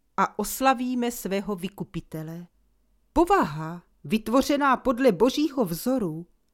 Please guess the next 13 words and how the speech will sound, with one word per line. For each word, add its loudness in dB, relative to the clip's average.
je 0
jediným 4
pokladem, 0
který -2
si -4
z -10
tohoto 0
světa 0
přeneseme 0
do 0
Božího 0
království. -4
Věřící, -2